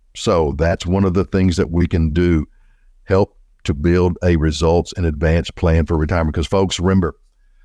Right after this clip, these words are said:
what we gotta look at is taxes, marginal tax rates in the United States. You gotta understand that the current twenty-four percent tax bracket was actually fifty-six percent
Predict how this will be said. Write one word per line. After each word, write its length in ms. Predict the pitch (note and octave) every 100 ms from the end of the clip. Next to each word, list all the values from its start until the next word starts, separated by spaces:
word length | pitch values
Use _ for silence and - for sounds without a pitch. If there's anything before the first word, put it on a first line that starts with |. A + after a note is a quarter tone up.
| _
what 140 | F#2 F2+
we 100 | G2+
gotta 220 | D#3 G#2+
look 280 | G#2 A#2 G2
at 200 | F#2 F2
is 160 | D#2+
taxes, 680 | - - D#2 - E2 B1+ -
marginal 480 | D#2+ F2+ F#2+ F#2+ F2+
tax 340 | G#2+ F#2+ -
rates 320 | F#2 F2+ E2+
in 80 | F2
the 80 | E2
United 460 | D#2+ E2+ E2+ D2 -
States. 640 | - - D2 A#1+ - - _ _ _ _ _ _ _ _ _ _ _
You 80 | F2
gotta 240 | G2+ G#2 A2+
understand 720 | A#2 A2+ - B2+ B2 A2 F#2
that 160 | F#2
the 100 | -
current 460 | - - E3+ G#2 F2 _ _ - - - _ -
twenty-four 760 | - A2 B2+ C#3 - B2 B2+
percent 600 | B2 A#2 - - A#2 - -
tax 280 | A#2 A2+
bracket 560 | - F2+ E2 E2 F2 -
was 220 | F2+ D2+ -
actually 580 | A#2 C3+ - G#2 F#2 F2+
fifty-six 840 | - - E3+ - F#3+ - E3 -
percent 600 | - C#3+ - D#3 D3 A#2